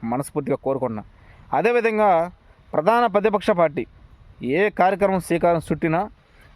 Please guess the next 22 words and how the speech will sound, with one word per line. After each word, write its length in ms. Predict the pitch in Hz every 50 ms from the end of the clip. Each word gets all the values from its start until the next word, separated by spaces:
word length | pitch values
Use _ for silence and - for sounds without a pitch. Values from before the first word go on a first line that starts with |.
| -
దానికి 240 | 131 135 143 156 135
ప్రతి 160 | - 131 131
ఒక్కరు 240 | 151 135 - 170 165
మద్దతుగా, 460 | 151 139 135 131 139 151 151 143 156
సపోర్ట్గా 420 | 143 - 147 127 - 143 139 139 135
నిలవండి. 420 | 123 123 131 135 135 127 110 107 - _ - - - - - - -
అలాంటి 320 | - 131 160 175 180 170 151
సపోర్ట్, 380 | - 170 160 - 214 208 202
మద్దతుగా 400 | 185 170 170 160 175 180 190 180
నిలవడం 360 | 165 156 165 190 220 220 214 202
వల్లే 420 | 190 185 185 202 185 170 156 165 170 - - - - - - - - - - -
ఈరోజు 320 | 123 135 143 156 160 151
కూటమి 300 | - - 151 151 156 147
ప్రభుత్వం 640 | - 139 135 131 117 - 151 151 143 123 127 143 147 - - - - - - - - 135
గద్దె 440 | 120 113 107 135 139 139 151 196 208
దిగొచ్చి 640 | 196 190 170 175 147 - 160 165 156 139 135 135 135 - - - - -
మేనిఫెస్టోలు 680 | 120 120 127 135 156 190 196 180 185 175 - 185 165 165
ఇచ్చిన 240 | 151 - 165 160 151 135 123
హామీలు 360 | 143 156 170 175 160 131 110 - - - - - - - - -
ఒక్కటొక్కటొక్కటే 640 | 127 123 - 151 147 151 - 151 147 139 147 151 165
నెరవేర్చుకుంటూ 600 | 170 160 147 147 156 156 143 - - 156 143 139 135
వస్తుంది. 280 | 123 - 123 117 110